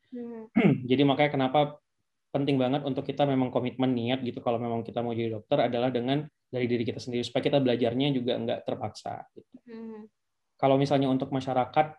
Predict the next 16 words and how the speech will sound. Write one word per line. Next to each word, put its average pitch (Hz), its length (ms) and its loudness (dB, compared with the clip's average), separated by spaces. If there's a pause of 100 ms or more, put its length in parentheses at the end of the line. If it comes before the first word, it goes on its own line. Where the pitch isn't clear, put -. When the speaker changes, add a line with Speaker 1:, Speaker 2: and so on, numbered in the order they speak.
Speaker 2:
luas, 123 800 2
eh, 120 580 2
aku 135 300 -2
pengen 127 240 -2
ngucapin 117 320 -4
terima 120 240 -2
kasih 120 320 0
aja 120 340 0
buat 123 300 -4
semua 120 240 -2
yang 117 100 -2
udah 110 300 0 (420)
nonton 117 300 -2
konten 117 260 0
aku, 131 540 6
yang 117 320 0